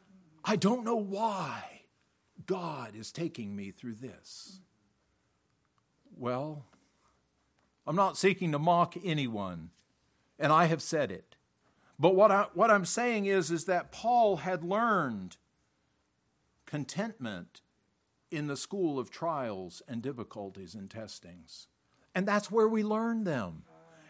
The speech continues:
And all things work together for good to them that love God, to those who are the called according to his purpose.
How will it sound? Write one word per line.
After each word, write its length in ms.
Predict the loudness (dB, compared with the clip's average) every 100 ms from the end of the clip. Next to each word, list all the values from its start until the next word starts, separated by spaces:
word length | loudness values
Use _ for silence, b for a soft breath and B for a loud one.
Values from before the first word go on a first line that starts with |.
| 6
And 200 | 6 6
all 280 | 8 10 12
things 340 | 10 8 6
work 260 | 2 0 0
together 400 | 2 4 4 0
for 180 | -6
good 580 | -4 2 6 6 4 -2
to 100 | -4
them 260 | 0 0 2
that 160 | -2
love 280 | 2 0 0
God, 400 | 2 4 4 2
to 100 | -4
those 280 | 2 2 2
who 100 | 2
are 120 | 2
the 100 | 0
called 600 | -6 -2 2 4 4 0
according 500 | -2 -4 -4 -4 -8
to 140 | -8 -10
his 180 | -10
purpose. 760 | -14 -18 -18 -18 -18 -16 -16 -18